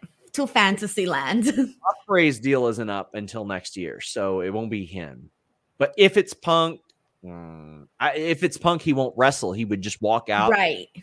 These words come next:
Speaker 2: look at Rollins in the face.
Speaker 1: Right. There wouldn't be, it wouldn't just be like, "Oh, all of a sudden, hey, he's here. Let's put him in a team. Let's
Speaker 2: course.
Speaker 1: go. Let's forget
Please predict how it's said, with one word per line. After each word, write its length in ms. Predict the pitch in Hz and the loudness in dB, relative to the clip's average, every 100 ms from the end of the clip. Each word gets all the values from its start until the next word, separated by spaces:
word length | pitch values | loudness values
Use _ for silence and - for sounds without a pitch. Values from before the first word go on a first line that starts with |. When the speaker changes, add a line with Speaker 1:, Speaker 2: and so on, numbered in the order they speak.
| _ - | _ -14
Speaker 2:
look 120 | 139 | -8
at 100 | 113 | 0
Rollins 400 | 120 113 113 107 | 2 2 0 -6
in 60 | 104 | -10
the 60 | |
face. 440 | 127 156 - - _ _ _ _ - | -4 -4 -4 -14 _ _ _ _ -12
Speaker 1:
Right. 340 | 180 165 143 175 | -6 -4 -4 0
There 140 | 202 | 0
wouldn't 320 | 208 214 202 | 2 0 0
be, 280 | 208 185 - | 0 -2 -2
it 80 | 220 | 0
wouldn't 240 | 226 233 | 2 4
just 200 | 226 - | 2 0
be 80 | 214 | 0
like, 180 | 196 202 | 2 2
"Oh, 60 | |
all 260 | 208 190 190 | 2 4 2
of 80 | 196 | 2
a 40 | |
sudden, 340 | - 202 185 226 | 0 0 2 0
hey, 200 | 330 381 | 0 2
he's 320 | 262 254 254 | 2 0 0
here. 260 | 320 359 302 | 0 4 4
Let's 240 | 269 254 | 4 0
put 180 | - 339 | -2 -2
him 140 | 339 | 0
in 100 | 311 | 0
a 60 | 302 | -2
team. 400 | 302 - 359 294 | -2 2 4 4
Let's 240 | 285 - | 4 2
Speaker 2:
course. 60 | 226 | 0
Speaker 1:
go. 300 | 294 320 254 | 2 4 4
Let's 180 | 269 262 | 4 2
forget 340 | 285 269 285 | 0 2 2